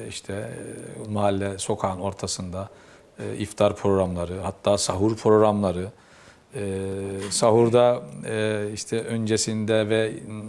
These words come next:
o namaza kadar sohbetler. E, harika, güzel bizim Üsküdar Meydan'da güzel programlarımız oluyordu ama ne yazık ki bu iki sene bunu yapamadık.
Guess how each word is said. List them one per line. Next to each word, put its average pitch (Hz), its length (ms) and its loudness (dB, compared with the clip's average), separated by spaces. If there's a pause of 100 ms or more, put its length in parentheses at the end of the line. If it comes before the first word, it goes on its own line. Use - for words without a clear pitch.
(120)
o 107 120 -6
namaza 110 320 2
kadar 107 360 2 (260)
sohbetler. 101 840 2 (380)
E, - 20 -6
harika, 139 720 6
güzel 117 380 2
bizim 117 140 -4
Üsküdar 110 300 4
Meydan'da 104 680 0
güzel 117 360 2
programlarımız 110 580 0
oluyordu 135 340 2
ama 117 160 2
ne 139 80 2
yazık 101 280 2
ki 160 260 -4 (540)
bu 135 160 -4
iki 131 220 -2
sene 127 420 0
bunu 123 160 -2
yapamadık. 123 500 4